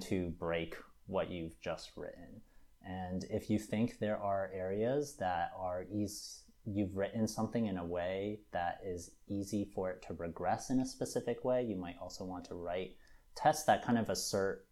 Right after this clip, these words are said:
that specific behavior to make sure it doesn't break. I think a lot of it is just anticipating how other people will interact with your code in the future or make modifications to it, and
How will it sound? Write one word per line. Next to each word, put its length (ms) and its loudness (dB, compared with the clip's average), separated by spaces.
that 300 -2
specific 500 -4
behavior 440 -4
to 140 -10
make 180 -8
sure 160 -8
it 160 -10
doesn't 320 -12
break. 240 -10
I 40 -8
think 260 -2
a 40 4
lot 240 4
of 100 2
it 160 0
is 180 -4
just 220 -6
anticipating 760 -2
how 200 -2
other 260 -2
people 380 -4
will 160 -2
interact 500 -2
with 100 0
your 120 -2
code 240 -2
in 100 0
the 80 -4
future 540 0
or 280 -8
make 240 -6
modifications 800 -2
to 180 2
it, 180 2
and 580 -6